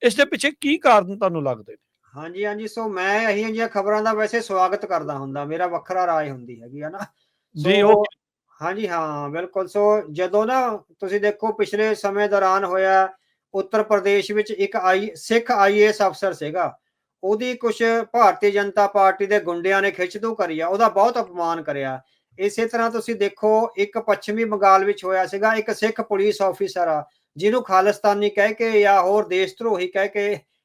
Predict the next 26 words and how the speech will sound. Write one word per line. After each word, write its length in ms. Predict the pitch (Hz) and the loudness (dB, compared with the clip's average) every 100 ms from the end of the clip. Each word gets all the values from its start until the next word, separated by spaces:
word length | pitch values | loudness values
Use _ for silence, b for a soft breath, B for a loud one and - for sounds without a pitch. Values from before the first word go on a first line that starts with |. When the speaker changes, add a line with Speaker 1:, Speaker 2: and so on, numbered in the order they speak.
| _ | _
Speaker 2:
ਭਾਰਤੀ 380 | 226 - - 190 | 4 4 4 -2
ਜਨਤਾ 340 | 185 175 185 | -4 -4 -2
ਪਾਰਟੀ 420 | 180 175 165 160 165 | 0 0 -2 -4 -8
ਦੇ 300 | 170 185 196 _ - | -6 -6 -8 _ -10
ਹਮਾਇਤੀਆਂ 480 | 175 170 165 165 160 | -6 -4 -4 -6 -6
ਨੇ 120 | 160 | -6
ਕ-, 100 | 156 | -8
ਕਰਿਆ 340 | 156 151 151 | -10 -8 -8
ਸੀਗਾ। 300 | 139 151 160 - _ _ | -8 -10 -12 -14 _ _
ਸੋ 200 | - 240 | -2 2
ਇਹ 200 | 262 226 | 4 2
ਜਿਹੜਾ 220 | 240 254 262 | 0 0 0
ਗੁਰਦੁਆਰਿਆਂ 560 | 196 185 202 208 226 | 0 2 4 4 4
ਦੇ 140 | 233 233 | 2 0
ਖਿਲਾਫ 420 | 208 208 208 - | 4 4 4 2
ਖਬਰ 280 | 196 196 240 | -2 0 0
ਆ, 80 | |
ਮੈਂ 220 | 247 208 214 | 2 4 4
ਇਹਦਾ 200 | 214 247 | 2 -2
ਸਵਾਗਤ 420 | 214 185 185 208 | 2 2 0 -2
ਕਰਦਾ। 360 | 180 165 160 | -4 -2 -4
ਮੈਂ 160 | 170 196 | -2 0
ਉਹ 140 | 220 | 2
ਅਫਸਰਾਂ 400 | 196 - 208 214 | 2 0 0 0
ਦੀ 140 | 214 220 | 0 -2
ਜਿਹੜੀ 420 | 220 220 247 233 | -2 -2 -2 -4